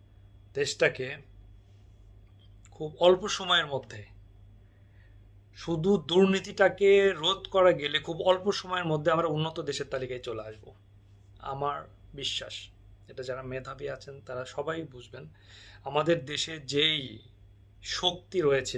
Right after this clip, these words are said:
জনশক্তি, প্রবাসী, রেমিটেন্স, ব্যবসায়ী, এগুলোর যথার্থ, যথার্থ প্রয়োগ হলে আমরা খুব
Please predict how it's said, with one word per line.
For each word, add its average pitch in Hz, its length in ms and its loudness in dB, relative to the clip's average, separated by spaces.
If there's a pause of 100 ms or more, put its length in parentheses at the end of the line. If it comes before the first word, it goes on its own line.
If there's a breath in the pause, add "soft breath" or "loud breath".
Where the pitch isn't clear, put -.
জনশক্তি, 160 640 -6 (1300)
প্রবাসী, 139 520 0 (540)
রেমিটেন্স, 143 540 0 (2000 soft breath)
ব্যবসায়ী, 151 640 2 (440)
এগুলোর 180 480 -2 (760)
যথার্থ, 214 520 -2 (2000)
যথার্থ 151 580 -2 (360)
প্রয়োগ 147 280 4 (120)
হলে 135 200 -2 (180)
আমরা 127 240 -12 (800 soft breath)
খুব 131 140 -10